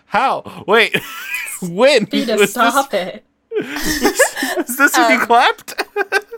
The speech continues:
Speaker 3: Oh no, we had a, uh, it was, this was on Friday. We were, uh, at the park having cheese and wine, and I was cutting the cheese, and I cut off a bit of my finger.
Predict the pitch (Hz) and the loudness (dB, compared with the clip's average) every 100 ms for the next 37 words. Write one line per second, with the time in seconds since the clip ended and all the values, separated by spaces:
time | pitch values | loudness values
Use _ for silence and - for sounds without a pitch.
0 | _ - - - 254 294 311 262 208 233 | _ -20 -16 0 2 4 2 2 0 -4
1 | 277 285 277 269 254 240 233 220 214 220 | -2 2 2 2 0 0 -2 -2 0 0
2 | 214 208 - - 185 220 196 220 214 190 | 0 -4 -10 -10 -6 -6 -6 -10 -8 -8
3 | 185 185 175 175 170 165 165 170 208 220 | -8 -8 -8 -6 -4 -4 -6 -12 -10 -6
4 | 208 196 185 185 175 180 - - 233 214 | -4 -4 -4 -4 -4 -8 -10 -2 0 0
5 | - 196 190 185 185 - 202 185 180 185 | -2 -4 -4 -10 -10 -10 -6 -8 -6 -2
6 | 185 185 185 - 175 175 175 175 - 202 | -2 -2 -4 -6 -6 -6 -6 -6 -2 -4
7 | 190 - - 190 180 - 165 170 165 165 | -4 -10 -10 -8 -8 -8 -6 -6 -8 -8
8 | 156 - 180 190 196 190 208 220 240 254 | -10 -6 -4 -2 -4 -4 -6 -4 -4 -4
9 | 233 190 - - | -6 -8 -12 -12